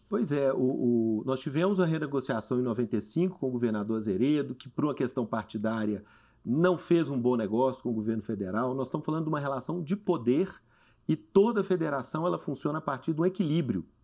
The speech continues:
de poderes, é, é, entre os, os, os, os estados e a União. Então, o executivo deveria, antes de mais nada, o governador Zema deveria assumir o protagonismo e propor novos termos, porque agora nós temos um outro presidente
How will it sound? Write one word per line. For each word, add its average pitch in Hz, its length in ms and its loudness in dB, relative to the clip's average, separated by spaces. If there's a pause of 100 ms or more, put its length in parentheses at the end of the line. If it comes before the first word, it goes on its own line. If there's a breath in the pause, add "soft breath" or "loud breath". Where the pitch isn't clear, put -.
(160)
de 110 140 -2
poderes, 120 680 2 (240)
é, 107 480 -4
é, 127 40 -2
entre 151 280 0
os, 123 240 -8
os, 117 280 -6
os, 107 480 -2 (220)
os 107 400 -4
estados 151 600 -4
e 196 40 2
a 214 60 2
União. 123 360 0 (380 soft breath)
Então, 151 280 -2
o 175 60 4
executivo 180 580 0
deveria, 160 520 4
antes 208 300 2
de 156 120 -2
mais 160 280 -2
nada, 135 200 -2
o 147 40 -6
governador 139 420 -4
Zema 143 220 -2
deveria 143 260 0
assumir 139 500 0
o 175 120 -4
protagonismo 143 720 -2 (320 soft breath)
e 208 60 0
propor 196 420 2
novos 185 300 0
termos, 151 600 0
porque 135 180 -4
agora 127 240 0
nós 147 140 -4
temos 175 240 -2
um 185 80 2
outro 147 180 0
presidente 123 680 -2